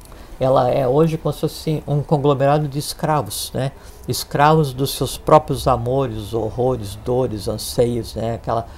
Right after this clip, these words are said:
a falsidade, a ignorância,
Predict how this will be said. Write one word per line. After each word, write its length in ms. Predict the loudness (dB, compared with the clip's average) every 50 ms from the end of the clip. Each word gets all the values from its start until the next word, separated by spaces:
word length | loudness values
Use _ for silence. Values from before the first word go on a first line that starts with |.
| -18 -12 -8
a 160 | -6 -6 -6
falsidade, 1120 | -4 -2 -4 -4 -4 -6 -10 -8 -6 -4 -2 -2 -2 -2 -4 -6 -8 -8 -8 -6 -6 -6 -6
a 80 | -6
ignorância, 1000 | -6 -8 -8 -10 -8 -8 -6 -6 -4 -4 -4 -4 -4 -4 -6 -8 -6 -4 -4 -4